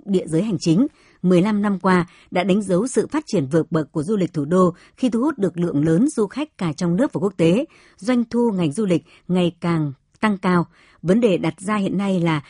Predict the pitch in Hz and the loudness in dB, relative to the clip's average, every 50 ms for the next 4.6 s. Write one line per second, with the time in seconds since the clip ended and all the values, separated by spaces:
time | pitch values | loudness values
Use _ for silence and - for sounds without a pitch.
0 | - _ _ 180 185 185 185 175 175 190 233 254 226 196 170 156 - - _ _ | -20 _ _ -2 0 2 2 0 0 0 -2 0 0 2 0 0 -2 -6 _ _
1 | - 180 165 175 254 262 220 170 - - 277 320 - _ 262 254 233 285 330 - | -2 -2 0 0 0 0 -2 -4 -4 -4 -6 -8 -6 _ -4 -2 -2 -4 -4 -4
2 | - 185 139 143 180 214 214 202 175 - - _ - 180 175 175 226 240 233 233 | -4 -4 -2 -2 -2 -2 -2 -2 -4 -6 -14 _ -4 -2 0 2 2 2 2 0
3 | 214 185 160 - - 180 156 139 165 165 160 147 147 160 165 147 131 - 214 - | -2 -2 -2 -2 -2 -4 -4 -4 -4 -4 -2 -2 -2 -2 -2 -2 -2 -4 -6 -4
4 | - 160 180 196 202 - 247 240 196 170 - | -2 -2 0 0 0 0 0 0 0 0 -2